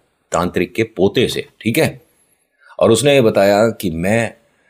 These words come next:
अपने दादा की विद्या जितना तो नहीं जानता, लेकिन हाँ, इतना ज़रूर जानता हूँ कि जो उस वक्त हुआ है, आपको महसूस करा सकता हूँ। अब जब कोई इस तरह से बात करता है ना,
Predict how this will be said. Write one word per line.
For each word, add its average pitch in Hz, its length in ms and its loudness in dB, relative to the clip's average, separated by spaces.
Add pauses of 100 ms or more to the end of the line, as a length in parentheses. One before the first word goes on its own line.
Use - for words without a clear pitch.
(160)
अपने 110 260 0
दादा 87 320 2
की 92 160 -2
विद्या 80 420 0
जितना 95 320 -4
तो 95 100 -4
नहीं 85 220 -6
जानता, 76 580 -6 (500)
लेकिन 95 300 0
हाँ, 101 280 0
इतना 104 280 0
ज़रूर 85 260 0
जानता 85 320 -2
हूँ 78 200 -6
कि 92 140 -8
जो 90 160 -6
उस 85 160 -6
वक्त 82 240 -8
हुआ 82 220 2
है, 78 280 -10 (240)
आपको 80 280 -4
महसूस 71 380 -8
करा 67 220 -10
सकता - 280 -12
हूँ। 64 160 -18 (1300)
अब 92 120 0
जब 104 180 0
कोई 117 140 2
इस 95 120 -2
तरह 104 140 2
से 101 100 -2
बात 85 240 0
करता 92 280 -2
है 98 60 0
ना, 113 80 0